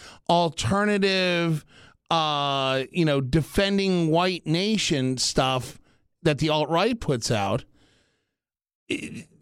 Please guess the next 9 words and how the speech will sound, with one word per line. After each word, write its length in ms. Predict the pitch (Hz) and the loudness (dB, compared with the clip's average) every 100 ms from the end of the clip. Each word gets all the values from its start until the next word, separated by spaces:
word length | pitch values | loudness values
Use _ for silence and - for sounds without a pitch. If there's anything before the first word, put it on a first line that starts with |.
| _ | _
you 100 | 214 | 4
know, 100 | 214 | 4
the 160 | 190 202 | 4 0
access 420 | 247 339 - 233 | -2 0 0 0
to 160 | - 208 | 2 2
it 140 | - | 2
means 380 | 202 208 208 185 | 2 2 2 4
that 180 | 196 190 - 170 180 | 2 0 -4 -18 -4
th-, 140 | 185 | -2